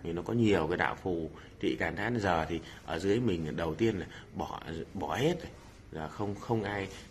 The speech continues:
chú ý cái việc này chứ rất là quan trọng. Thế thì tại sao người ta lấy vậy? Thế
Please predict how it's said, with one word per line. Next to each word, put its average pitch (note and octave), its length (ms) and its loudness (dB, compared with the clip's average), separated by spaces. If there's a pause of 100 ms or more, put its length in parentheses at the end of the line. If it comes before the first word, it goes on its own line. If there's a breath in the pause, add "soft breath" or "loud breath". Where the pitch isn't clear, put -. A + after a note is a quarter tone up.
chú A2 180 2
ý B2 180 6
cái B2 160 -2
việc F2+ 260 2
này D2 140 0 (100)
chứ G#2 100 4
rất - 200 -2
là E2+ 100 -2 (340 loud breath)
quan G2+ 200 -2
trọng. A2 180 8 (280 loud breath)
Thế B2 80 0
thì A2+ 100 4
tại D#2+ 240 2 (120)
sao A#2 200 6
người G2 140 4
ta G#2 160 6
lấy A2 180 2 (200 loud breath)
vậy? D#2+ 140 0
Thế A#2 300 6